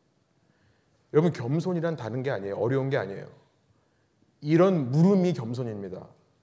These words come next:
"주님, 주님이 원하시는 것은 무엇입니까? 주님 보시기에 옳은 것은 무엇입니까?" 물는 자세가 다른 말로 겸손이에요. 아무리 당연한 결정이라 할지라도, 아무리 사소한 거라 할지라도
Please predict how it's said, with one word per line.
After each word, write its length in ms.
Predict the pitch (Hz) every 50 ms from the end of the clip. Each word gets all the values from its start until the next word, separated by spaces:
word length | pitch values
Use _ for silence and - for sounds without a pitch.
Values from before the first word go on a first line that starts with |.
| _ _ _ _ _ _ _ _ _ _ _ _ _ _ _ _ _
"주님, 480 | - - 208 233 233 185 127 - - - - - -
주님이 300 | - - 190 202 220 233
원하시는 440 | 226 185 151 151 160 165 160 165 156
것은 240 | 139 135 147 147 117
무엇입니까? 520 | 107 113 110 107 117 104 98 95 - 104 110
주님 360 | - - 185 185 220 277 277 226
보시기에 380 | 226 233 180 220 220 190 220 214
옳은 400 | 196 151 135 160 226 262 262 233
것은 300 | 220 208 - 214 165 117
무엇입니까?" 480 | 120 127 127 123 131 120 110 113 113
물는 800 | 104 101 98 101 120 156 180 214 226 226 220 220 233 233 226 220
자세가 720 | - 120 117 120 127 113 139 123 117 151 196 277 - - - _ _ _ _ _ _ _ _ _
다른 200 | - - 196 202
말로 180 | 208 196 185 180
겸손이에요. 680 | - 135 135 175 175 190 185 160 139 117 104 95 92 - - _ _ _ _ - - - -
아무리 340 | - 185 233 240 226 269 -
당연한 380 | - 180 214 247 254 262 254
결정이라 440 | 220 180 190 190 185 254 247 247 240 240
할지라도, 380 | 240 240 240 233 208 180 175
아무리 320 | - - 196 240 254 277 277
사소한 520 | 269 - - 277 277 285 302 294 302 294
거라 200 | 269 269 262 254
할지라도 840 | 262 285 277 - 311 262 196 156 156 262 294 277 185 131 104 - -